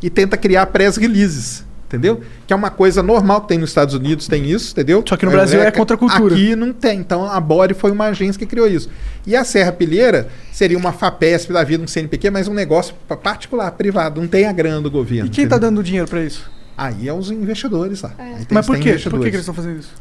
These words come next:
Speaker 1: Porque é um pessoal,
Speaker 3: É.
Speaker 1: uns investidores
Speaker 2: São
Speaker 1: que
Speaker 2: os cara
Speaker 1: viram que
Speaker 2: altruístas.
Speaker 1: ciência é
Speaker 3: Ah,
Speaker 1: importante, cara.
Speaker 3: ciência é importante.
Speaker 2: Você acha,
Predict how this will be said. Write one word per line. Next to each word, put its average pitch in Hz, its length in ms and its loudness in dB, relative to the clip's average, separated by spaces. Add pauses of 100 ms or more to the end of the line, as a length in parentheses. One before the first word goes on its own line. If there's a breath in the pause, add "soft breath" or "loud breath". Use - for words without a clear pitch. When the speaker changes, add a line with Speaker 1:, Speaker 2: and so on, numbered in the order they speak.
(100)
Speaker 1:
Porque 214 260 0
é 185 40 4
um 208 80 0
pessoal, 202 400 0
Speaker 3:
É. 190 160 -4
Speaker 1:
uns 180 100 -4
investidores 170 640 0
Speaker 2:
São 214 100 2
Speaker 1:
que 233 80 6
Speaker 2:
os - 60 -2
cara 262 180 4
Speaker 1:
viram 269 140 6
que 294 80 4
Speaker 2:
altruístas. 262 580 6
Speaker 1:
ciência 277 400 2
é 208 80 -4
Speaker 3:
Ah, 214 40 -2
Speaker 1:
importante, 208 640 0
cara. 85 160 -6
Speaker 3:
ciência 247 280 -4
é 277 60 -4
importante. 254 220 -6
Speaker 2:
Você 330 80 2
acha, 320 100 0